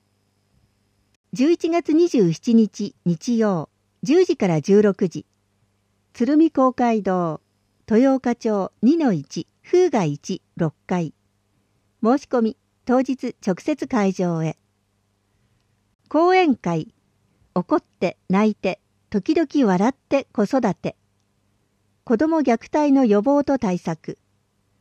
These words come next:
講師、子ども虐待防止センター、相談員、広岡智子氏。十四時から十六時、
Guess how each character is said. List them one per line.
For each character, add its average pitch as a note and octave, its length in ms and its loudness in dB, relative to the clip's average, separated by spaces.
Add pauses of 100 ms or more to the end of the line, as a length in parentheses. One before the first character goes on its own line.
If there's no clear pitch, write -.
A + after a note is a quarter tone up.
(380)
講 D#4+ 220 0
師、 F#3+ 300 -8 (240)
子 B3 140 0
ど D#4+ 120 2
も E4 140 0
虐 B3 320 -2
待 D#4 200 2
防 C#4 200 0
止 D4 160 -4
セ C#4+ 180 0
ン C4 60 2
タ E3+ 440 -4 (200)
ー、 - 40 -20
相 D4 220 0
談 D4+ 280 2
員、 D#3+ 300 -2 (260)
広 C#4+ 280 2
岡 D#4 220 -4
智 D4 240 0
子 D#3+ 160 -8
氏。 - 240 -14 (960)
十 D#4 200 -2
四 E4 140 2
時 - 140 -4
か F3 100 -4
ら E3 140 -2
十 G#3+ 180 6
六 G3+ 240 0
時、 - 220 -12